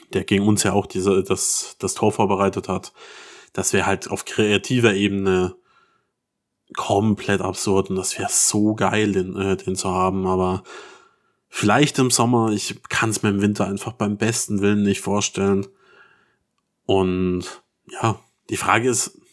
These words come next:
die Frage ist wirklich, ob man, ob man, also für was man geht, ob man für einen neuen Innenverteidiger geht, ob man für einen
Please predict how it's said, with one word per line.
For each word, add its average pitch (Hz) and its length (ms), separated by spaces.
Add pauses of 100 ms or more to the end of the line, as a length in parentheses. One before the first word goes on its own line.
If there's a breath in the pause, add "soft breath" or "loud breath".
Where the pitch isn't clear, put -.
(120)
die 117 60
Frage 117 240
ist 117 180
wirklich, 120 360
ob 104 160
man, 110 280
ob - 140
man, 107 520
also 104 200
für - 140
was 131 180
man 120 100
geht, 123 220
ob 95 80
man 98 120
für 110 100
einen 98 100
neuen 104 240
Innenverteidiger 139 640
geht, 127 240
ob 110 100
man 117 140
für 117 100
einen 110 240